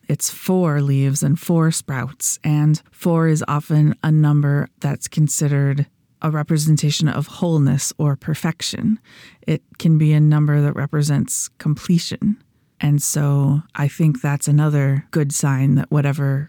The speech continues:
comes out of this is gonna be something good. So linking this back to today's topic of changing perspective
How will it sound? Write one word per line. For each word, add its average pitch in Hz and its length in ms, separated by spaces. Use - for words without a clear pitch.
comes 151 280
out 147 160
of 139 160
this - 420
is 156 180
gonna 143 240
be 135 140
something 135 400
good. - 300
So 160 400
linking 170 420
this 156 200
back 160 340
to 147 220
today's 147 680
topic 147 480
of 147 260
changing 156 380
perspective 139 920